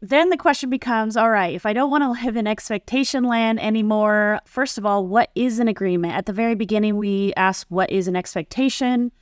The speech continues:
I asked, "Where do expectations live?" The answer often is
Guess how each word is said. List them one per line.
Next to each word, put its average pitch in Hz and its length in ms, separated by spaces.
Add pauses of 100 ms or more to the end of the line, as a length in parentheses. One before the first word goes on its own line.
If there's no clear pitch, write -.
(300)
I 202 140
asked, 185 400 (140)
"Where 208 420
do 208 180
expectations 180 880
live?" 233 520 (540)
The 226 200
answer 220 600
often 220 460
is 185 340